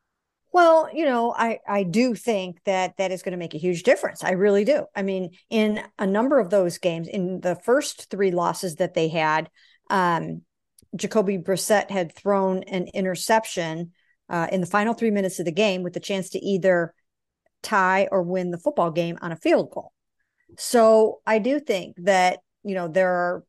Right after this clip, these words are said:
two, three, four more plays that perhaps an elite quarterback would have made in those games, and that the record would be different. So I think people can, um, you know, look forward to really, really good quarterback play. Um,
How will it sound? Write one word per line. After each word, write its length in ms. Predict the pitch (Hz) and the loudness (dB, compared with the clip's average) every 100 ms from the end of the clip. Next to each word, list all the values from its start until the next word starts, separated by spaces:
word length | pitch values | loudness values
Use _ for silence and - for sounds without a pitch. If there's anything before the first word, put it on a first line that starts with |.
| - | -8
two, 240 | 247 226 | -2 -2
three, 320 | 214 - 208 202 | -2 -4 -4 -2
four 240 | - 208 | 0 0
more 240 | 196 196 | 2 0
plays 640 | 190 208 202 196 180 175 - _ - | 0 2 4 4 0 -4 -12 _ -8
that 160 | 190 | -6
perhaps 420 | 190 190 196 190 - | -4 -2 -2 -2 -6
an 100 | 190 | -6
elite 320 | 180 196 190 | -4 -4 -6
quarterback 580 | - 202 185 180 175 - - | -2 -2 0 0 0 -4 -6
would 160 | 180 | -4
have 160 | 180 165 | -4 -4
made 440 | 175 240 208 180 - _ _ | -2 0 0 -2 -8 _ _
in 120 | 214 | -2
those 280 | 196 190 170 | 0 0 -2
games, 280 | - 180 175 | -4 -6 -6
and 160 | 202 190 | -4 -2
that 80 | |
the 80 | 190 | -2
record 400 | 165 185 180 175 | -2 -2 -2 -6
would 300 | 156 175 151 | -4 -4 -4
be 160 | 180 160 - | -6 -6 -8
different. 400 | 247 - - - _ _ _ - | -10 -10 -14 -16 _ _ _ -6
So 300 | - 214 208 | 0 0 2
I 180 | 202 | 0
think 260 | 190 226 202 | -2 -4 -4
people 320 | - 226 208 | -4 -4 -4
can, 600 | 185 226 233 190 175 208 - _ _ _ | -4 -2 -2 -2 -4 -8 -12 _ _ _
um, 400 | 190 175 170 - - | -2 0 -2 -6 -8
you 100 | 208 | -2
know, 140 | 196 180 | -2 0
look 380 | 170 208 208 | 0 0 -2
forward 640 | - 220 208 180 180 175 170 | -4 2 2 2 0 -2 -4
to 520 | 214 196 185 180 175 - | -2 0 0 -2 -6 -8
really, 340 | 160 220 214 | 0 2 2
really 240 | 196 190 | 0 -2
good 220 | 175 180 170 | -2 -6 -4
quarterback 560 | 190 175 165 170 165 | -4 -2 -2 -6 -6
play. 400 | - 175 175 277 _ _ _ _ _ - | -6 -2 0 -2 _ _ _ _ _ -8
Um, 540 | - 180 175 165 156 | -2 0 0 -4 -8